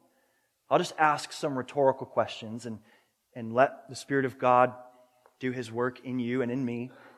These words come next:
and in us together. Are we, the church, dwelling in unity? That's one of Paul's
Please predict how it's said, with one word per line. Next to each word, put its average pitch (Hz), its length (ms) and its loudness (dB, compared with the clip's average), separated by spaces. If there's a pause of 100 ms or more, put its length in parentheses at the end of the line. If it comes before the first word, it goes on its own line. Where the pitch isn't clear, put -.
and 113 100 -10
in 131 180 0
us 117 360 -4 (600)
together. 104 520 -6 (1200)
Are 156 200 10
we, 156 240 4
the 135 140 2
church, - 800 -2 (600)
dwelling 127 440 2
in 117 360 -6
unity? 117 680 -10 (2750)
That's 113 200 -8
one 131 100 -4
of 117 80 -6
Paul's 113 380 0